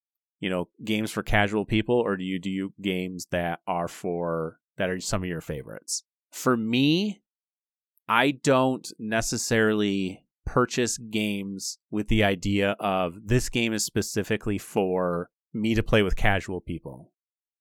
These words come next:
If I, my general instinct for purchasing games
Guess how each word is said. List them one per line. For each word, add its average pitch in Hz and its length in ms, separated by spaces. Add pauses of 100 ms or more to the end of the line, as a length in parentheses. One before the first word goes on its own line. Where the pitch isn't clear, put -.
(160)
If 107 200
I, 120 320
my 110 480
general 127 440
instinct 110 540 (200)
for 107 160
purchasing 107 560
games 90 360